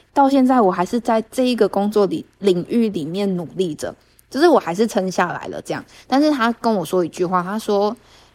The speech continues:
，“依当时候的你，你是不适合的，可是你后来你有磨练了，就是你有经验了，你有经历了，你自己有改变了，所以你现在才会做得这么，就是至少比别人好一点。”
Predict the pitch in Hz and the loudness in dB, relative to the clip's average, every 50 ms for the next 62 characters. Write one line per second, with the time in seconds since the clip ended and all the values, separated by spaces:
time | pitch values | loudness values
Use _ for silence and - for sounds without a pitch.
0 | _ _ - 240 247 247 240 - 254 262 269 262 - 190 185 202 233 226 202 - | _ _ -2 0 0 0 0 0 0 0 2 0 0 0 0 2 2 0 0 0
1 | 185 170 156 165 160 - - - _ _ _ _ - 190 180 - 247 247 220 - | -2 -6 -6 -8 -10 -12 -14 -18 _ _ _ _ -8 -6 -4 -2 -2 -2 0 -2
2 | - - - - 208 190 - 226 - - - - - - _ _ _ _ - - | -4 -4 -2 -2 -2 -2 -2 -8 -14 -12 -14 -16 -18 -18 _ _ _ _ -4 -4
3 | 202 - 262 285 269 226 196 175 175 - 247 240 208 185 175 143 - - - _ | -4 0 2 2 2 2 2 -2 -2 0 2 2 2 2 0 -2 -4 -6 -10 _
4 | _ _ - 214 196 202 214 233 214 190 175 180 175 170 170 165 190 214 190 170 | _ _ -8 -4 -2 0 2 2 2 2 0 0 -2 -2 -2 0 2 2 2 2
5 | 160 123 85 - _ _ _ _ _ - 233 233 277 269 233 214 220 220 196 160 | 0 -6 -10 -12 _ _ _ _ _ -2 -2 2 4 4 4 4 4 2 2 0
6 | 156 _ - - 190 185 190 196 214 190 175 160 156 170 175 185 208 220 185 156 | -2 _ -6 -6 -4 -2 0 2 2 0 0 -2 -4 -4 -2 -2 0 0 -2 -2
7 | - - 185 175 180 196 196 185 160 151 117 92 104 160 190 185 165 - 262 247 | -4 -4 -4 -2 -2 0 0 -2 -2 -2 -4 -6 -6 -6 -4 -6 -4 -2 -2 -2
8 | - - 185 170 170 165 170 160 - - 196 160 156 - 233 226 196 165 139 82 | -2 -2 -4 0 2 2 0 0 -2 -4 -4 -4 -4 -2 0 0 0 0 -4 -8
9 | - _ _ _ _ _ _ _ _ _ - - - 247 262 262 220 180 165 - | -12 _ _ _ _ _ _ _ _ _ -6 2 4 4 4 4 2 0 -2 -2
10 | 208 208 208 208 202 190 - 165 175 185 185 - - 190 175 - 175 156 - 180 | -2 0 2 2 0 0 0 -2 2 2 0 2 2 -2 0 0 -2 -6 -6 -4
11 | 170 165 147 131 - - _ _ _ - 208 208 - 233 220 - - 269 254 226 | -4 -4 -6 -6 -10 -12 _ _ _ -6 -6 -2 0 0 0 0 0 -4 0 2
12 | 202 170 165 - _ _ _ _ - 226 196 185 - - - 208 202 202 208 220 | 2 2 2 0 _ _ _ _ -6 -4 -4 -4 -8 0 2 4 4 4 4 4
13 | 214 214 220 220 - - 160 - - 196 _ - 185 - | 2 2 2 -2 0 -2 -2 0 -2 -8 _ -6 -8 -8